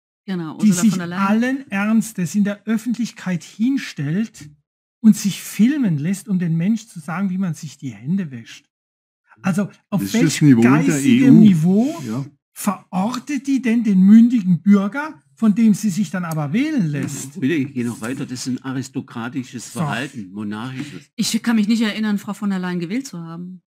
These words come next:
Speaker 4: Na, die
Speaker 3: Nein,
Speaker 4: nicht,
Speaker 3: die,
Speaker 4: aber,
Speaker 3: wir
Speaker 4: aber
Speaker 3: haben ja nicht
Speaker 4: das
Speaker 3: die Chance, weil sonst wäre sie nicht da, wo sie jetzt ist.
Speaker 4: Aber das Verhalten ist aristokratisch.
Speaker 2: Ja.
Speaker 4: Das
Speaker 1: Mhm.
Speaker 4: Feudalismus pur.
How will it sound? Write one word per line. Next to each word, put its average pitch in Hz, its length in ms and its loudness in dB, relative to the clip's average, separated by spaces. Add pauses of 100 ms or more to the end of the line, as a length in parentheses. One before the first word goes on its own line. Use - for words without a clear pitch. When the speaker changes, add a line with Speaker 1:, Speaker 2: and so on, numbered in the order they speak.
Speaker 4:
Na, 120 140 -6
die 120 120 0
Speaker 3:
Nein, 120 80 0
Speaker 4:
nicht, 135 120 2 (100)
Speaker 3:
die, - 40 -4
Speaker 4:
aber, 113 180 -8
Speaker 3:
wir 113 100 2
Speaker 4:
aber 117 140 -2
Speaker 3:
haben 120 80 0
ja 143 40 4
nicht - 120 -2
Speaker 4:
das 123 80 2
Speaker 3:
die - 40 -6
Chance, 139 420 0
weil 110 200 0
sonst 151 240 0
wäre 127 140 0
sie 123 140 0
nicht 117 200 0
da, 107 160 -4
wo 123 120 2
sie 110 140 0
jetzt 95 180 -2
ist. 160 200 -2
Speaker 4:
Aber 117 200 -4
das 123 180 -4
Verhalten 131 400 -8
ist 131 180 -10
aristokratisch. 123 960 -12
Speaker 2:
Ja. 127 220 -14 (160)
Speaker 4:
Das 123 180 -12
Speaker 1:
Mhm. 214 60 -2
Speaker 4:
Feudalismus 143 720 -2
pur. 143 420 -10